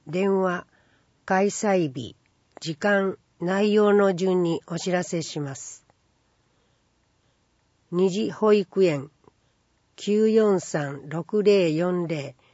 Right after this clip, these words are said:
十八日水曜日、午前十時から十時四十分。クリスマス制作。花園保育園、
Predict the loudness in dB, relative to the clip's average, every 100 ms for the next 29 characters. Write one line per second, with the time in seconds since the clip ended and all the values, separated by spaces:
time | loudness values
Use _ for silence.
0 | _ _ _ -2 2 2 0 -2 2 2
1 | 2 -2 -4 -4 -4 -2 0 2 2 0
2 | -4 -10 -16 _ _ _ _ _ _ -2
3 | 0 4 2 2 0 0 0 -2 -6 -6
4 | -4 -8 -10 -4 -2 -2 -2 -2 0 -2
5 | -2 -6 _ _ -16 -16 -18 _ _ _
6 | _ _ _ _ -6 -4 -2 -2 0 0
7 | 0 -4 -2 0 0 -2 -6 -10 -14 -20
8 | -20 _ _ _ _ _ _ _ _ _
9 | -4 2 4 4 4 4 4 2 0 0
10 | -2 -4 -4 -6